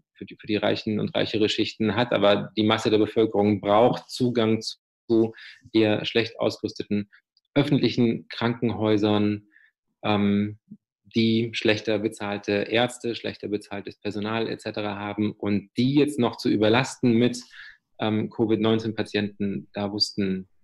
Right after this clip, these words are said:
Regierende eigentlich relativ früh, dass man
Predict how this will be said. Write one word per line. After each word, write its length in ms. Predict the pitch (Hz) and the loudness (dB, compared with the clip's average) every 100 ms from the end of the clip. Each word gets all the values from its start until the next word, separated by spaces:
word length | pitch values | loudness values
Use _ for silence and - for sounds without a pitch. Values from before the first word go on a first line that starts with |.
| _ - | _ -10
Regierende 520 | 101 95 101 98 92 | -8 -6 -6 -6 -8
eigentlich 640 | 92 92 92 - 90 - - | -8 -8 -6 -6 -8 -10 -8
relativ 340 | 104 95 101 | -6 -4 -8
früh, 180 | - 113 | -2 0
dass 200 | 110 - | 0 -2
man 240 | 92 90 | -4 -4